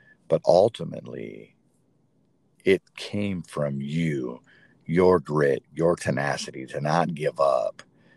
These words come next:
to continue on, even when it just seemed impossible. As you said, you know, there was a couple of years, like, really, this is, you had it in the front of your brain going, "This, this is going to be the year," and it didn't happen. And,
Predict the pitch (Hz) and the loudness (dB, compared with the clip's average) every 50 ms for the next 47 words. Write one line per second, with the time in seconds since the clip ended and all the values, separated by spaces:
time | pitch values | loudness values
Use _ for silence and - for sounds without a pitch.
0 | _ _ - - - - - 78 - - - 101 101 98 95 85 78 80 80 71 | _ _ -14 -14 -10 -8 -8 -8 -6 -2 0 2 2 2 2 2 4 4 2 2
1 | - - - 95 113 120 - 98 87 80 71 73 73 69 69 - 73 85 95 92 | 0 -4 -4 -4 -2 0 0 0 0 0 -2 -2 -4 -4 -6 -2 2 2 2 2
2 | - - - - 82 78 76 73 - - - - - 85 80 73 71 71 67 - | 2 -2 -6 -2 -2 -2 -2 -2 -4 -6 -4 -2 0 0 0 0 -2 -4 -6 -10
3 | - - - - 73 65 58 - - - 69 73 76 - - - - - - - | -14 -14 -10 -10 -10 -8 -10 -10 -6 -2 0 0 0 0 -2 -4 -6 -4 -4 -4
4 | - - - - _ _ _ _ _ - - _ _ - 92 87 - 95 92 - | -2 -4 -4 -6 _ _ _ _ _ -20 -20 _ _ 0 2 2 2 0 0 2
5 | - 78 71 65 76 73 71 73 78 71 71 - - - 101 - - 80 73 80 | 4 2 2 2 0 -4 -2 -2 -2 -4 -4 -6 -2 -2 -2 0 0 -2 -2 -2
6 | 80 - 65 65 - - 76 78 78 87 95 85 69 71 90 90 - 95 87 76 | -2 -2 -2 -4 -4 -4 -6 -4 0 0 0 0 0 0 0 0 0 0 -2 -2
7 | - - _ _ _ _ _ _ _ _ - 98 98 101 107 98 82 82 - - | -4 -10 _ _ _ _ _ _ _ _ -2 2 4 6 4 4 4 0 -4 -4
8 | 67 85 82 76 - - - 82 87 90 85 73 80 78 - - 78 80 78 76 | -4 -6 -6 -6 -6 -6 -4 -2 -2 -2 -4 -4 -4 -6 -4 -2 -2 -2 -2 -2
9 | 71 71 - 67 76 82 - - - - 85 85 - - 87 80 78 - - 76 | -4 -6 -6 -4 -4 -4 -6 -6 -4 0 2 2 2 2 0 -2 -2 -2 -4 -2
10 | 76 76 80 80 - - - - 160 139 139 - - - 127 143 156 160 170 160 | -2 0 0 -2 -4 -6 -8 -10 -10 -12 -10 -10 -12 -12 -8 -4 -2 0 0 0
11 | 143 123 62 - _ _ _ _ _ _ _ _ _ - 78 76 78 69 - - | 0 -2 -6 -8 _ _ _ _ _ _ _ _ _ -2 -2 0 0 0 0 2
12 | 92 80 71 - - - 85 87 87 80 - - - 60 64 - | 2 2 2 0 -2 -2 0 0 0 0 -2 -2 -4 -4 -8 -12